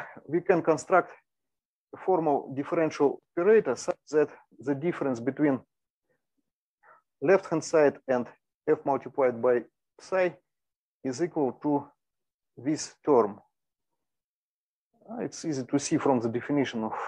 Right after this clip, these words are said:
uh, Baker-Hayes function. For example, if we multiply f by psi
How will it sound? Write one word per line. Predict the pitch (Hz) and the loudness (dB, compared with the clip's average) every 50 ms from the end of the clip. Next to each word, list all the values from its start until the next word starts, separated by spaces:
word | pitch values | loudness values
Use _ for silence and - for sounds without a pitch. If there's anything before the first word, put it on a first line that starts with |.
| - - - | -10 -12 -12
uh, | - 95 - | -10 -10 -10
Baker-Hayes | - 113 120 123 113 - 110 110 107 - - 123 110 117 110 - - | -4 2 2 2 2 2 -2 -2 -2 0 0 0 0 0 -4 -2 -2
function. | 120 110 107 - - - - _ _ | -2 -2 -2 -6 -14 -18 -20 _ _
For | - - 156 151 | -2 2 2 2
example, | 143 147 165 156 - 139 127 110 - _ _ _ _ _ _ _ _ _ _ _ _ _ _ _ _ _ | 4 4 4 4 6 4 2 2 0 _ _ _ _ _ _ _ _ _ _ _ _ _ _ _ _ _
if | 156 156 - | -2 0 2
we | 165 | 2
multiply | 156 151 156 151 - 151 - 175 170 156 135 - - | 4 4 4 4 4 0 4 8 8 8 8 6 4
f | 156 156 139 127 123 | 4 4 4 4 6
by | 135 135 135 135 | 6 6 6 4
psi | - - - 208 202 196 160 | -2 -2 2 2 2 2 0